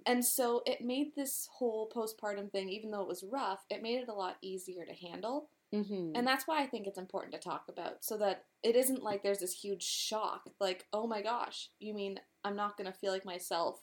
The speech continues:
Speaker 1: in only a week?"
Speaker 2: Right. But if you think about it, you know, you've, you have to take, you have to take these two sitz baths a day, which are supposed to be about half an hour long.
Speaker 1: Yep.
Speaker 2: You're supposed to sit on this thing. Um, it's filled with warm water, and then you can refill it with,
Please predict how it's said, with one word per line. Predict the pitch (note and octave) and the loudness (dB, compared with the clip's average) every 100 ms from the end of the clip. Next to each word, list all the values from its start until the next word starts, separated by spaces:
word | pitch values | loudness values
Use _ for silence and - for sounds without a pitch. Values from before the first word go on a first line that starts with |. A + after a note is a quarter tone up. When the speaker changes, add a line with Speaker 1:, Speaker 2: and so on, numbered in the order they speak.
| _ - | _ -6
Speaker 1:
in | G3 | -6
only | F#3 F#3 | -4 -6
a | F#2 | -4
week?" | G2 - - - | -4 -6 -14 -4
Speaker 2:
Right. | G3+ F#3 F3+ - _ - - - | 0 2 0 -4 _ -18 -18 6
But | C4+ | 8
if | D4+ | 10
you | E4 | 10
think | F#4+ E4+ | 10 6
about | - F#3 | 6 6
it, | G3 A3+ - _ _ | 6 2 -2 _ _
you | A3 | 4
know, | G#3+ | 4
you've, | G#3+ A3+ A#3 | 4 0 0
you | A3+ B3 | 4 6
have | B3+ B3 | 4 2
to | G#3+ | 2
take, | A#3+ G3 | 4 6
you | G#3+ | 4
have | |
to | - | 4
take | A#3 | 2
these | G#3+ - | 2 0
two | - C4+ | 2 2
sitz | - A3+ - | 6 4 4
baths | G#3 G#3 G3 | 4 4 4
a | |
day, | F3+ E3+ | 4 4
which | F3 F#3 | 4 2
are | F#3+ | 0
supposed | - G3+ G3+ | 4 2 4
to | |
be | G3 | 2
about | F#3 F#3 | 2 2
half | F3+ F#3 | 0 2
an | F#3+ | 0
hour | F#3 | 2
long. | F#3 E3 D#3 D#3 | 2 2 0 -2
Speaker 1:
Yep. | A3+ B3+ - _ _ | -2 -4 -8 _ _
Speaker 2:
You're | F3 | -2
supposed | - F#3 | 0 2
to | F#3+ | 4
sit | - G#3 | 8 8
on | F#3+ | 8
this | F3 | 4
thing. | - F3 D#3+ E3 F#3 - - - - | 4 6 6 4 0 -10 -18 -6 4
Um, | F#3+ F#3 | 6 8
it's | G#3 | 6
filled | - B3+ | 8 8
with | A3 - | 6 4
warm | G3 F#3 | 6 8
water, | F3 E3 D3 D#3 E3+ - | 6 6 6 4 4 4
and | F#3 | 6
then | F3+ F3+ | 6 6
you | F3 | 4
can | F#3+ F3 | 4 4
refill | F3 E3+ E3+ | 6 6 6
it | D3 | 6
with, | E3 | 2